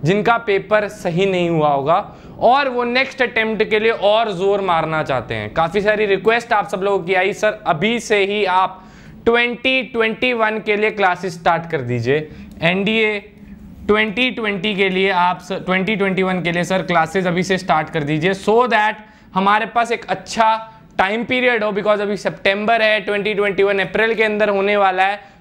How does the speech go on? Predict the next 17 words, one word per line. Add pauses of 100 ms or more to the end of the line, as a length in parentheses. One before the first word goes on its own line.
तो
अभी
से
हम
लोग
अपनी
तैयारी
स्टार्ट
कर
दें। (340)
तो
इसी
के
रिस्पेक्ट
में
वीडियो
है।